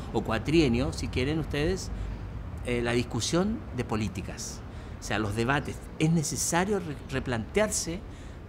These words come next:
qué tipo de universidad queremos, qué modelo de universidad, hacia dónde vamos, porque tampoco la universidad es la que está llamada a sor-, a resolver todos los problemas sociales,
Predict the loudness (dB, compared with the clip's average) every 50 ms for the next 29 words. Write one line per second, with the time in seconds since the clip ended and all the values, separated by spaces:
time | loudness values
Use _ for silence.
0 | -12 0 2 2 2 2 2 2 2 4 4 4 2 2 0 -2 -2 -2 -2 -2
1 | -2 -2 -2 -2 -2 -2 -2 -2 -4 -2 0 0 2 2 2 2 2 0 0 0
2 | 0 0 0 0 -2 -2 -2 -2 -2 0 2 2 2 0 0 -2 -4 -6 -6 -6
3 | -6 -6 -6 -4 -2 -2 0 0 2 2 2 2 2 2 0 0 -2 -4 -6 -8
4 | -10 -10 -10 0 4 6 6 8 8 6 6 4 2 2 2 4 4 4 4 4
5 | 4 2 2 2 2 2 4 2 4 4 4 2 4 2 2 0 0 -2 0 2
6 | 4 4 4 4 4 4 4 4 2 2 2 0 -2 -2 2 4 4 4 4 4
7 | 4 2 4 4 2 2 4 6 6 6 6 6 4 4 4 4 2 2 0 -2
8 | -2 0 2 2 2 2 0